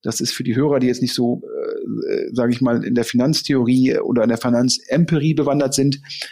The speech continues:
das ist, äh, die Aussage, dass, ähm, es meistens, wenn ganz viele Sachen unter einem Dach sind, es oftmals zu einem Abschlag kommt. Ähm, das heißt, die Summe der Einzelteile ist weniger wert.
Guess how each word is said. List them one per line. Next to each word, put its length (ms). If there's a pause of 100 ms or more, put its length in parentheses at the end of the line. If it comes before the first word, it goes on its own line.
(220)
das 160
ist, 240
äh, 300
die 160
Aussage, 560
dass, 360 (420)
ähm, 380 (240)
es 180
meistens, 840 (520)
wenn 280
ganz 260
viele 180
Sachen 300
unter 380
einem 280
Dach 220
sind, 420 (520)
es 160
oftmals 600
zu 120
einem 360 (140)
Abschlag 520
kommt. 460 (480)
Ähm, 220
das 140
heißt, 260
die 380
Summe 580 (120)
der 160
Einzelteile 600
ist 340
weniger 420
wert. 300